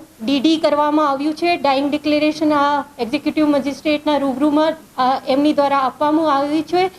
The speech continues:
એમનું સ્ટેટમેન્ટ પણ નોંધવામાં આવ્યું છે, જેમાં એમની દ્વારા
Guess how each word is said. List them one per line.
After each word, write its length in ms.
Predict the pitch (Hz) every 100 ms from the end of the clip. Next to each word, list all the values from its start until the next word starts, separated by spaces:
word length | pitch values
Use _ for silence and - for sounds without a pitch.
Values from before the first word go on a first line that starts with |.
| - - -
એમનું 260 | 302 330
સ્ટેટમેન્ટ 640 | 320 - 302 294 330 339 339
પણ 120 | 311
નોંધવામાં 720 | 294 269 262 269 302 302 262
આવ્યું 240 | 247 277
છે, 220 | 302 349 359 - - - -
જેમાં 400 | 277 302 320 330
એમની 340 | 285 285 330
દ્વારા 440 | 294 285 294 294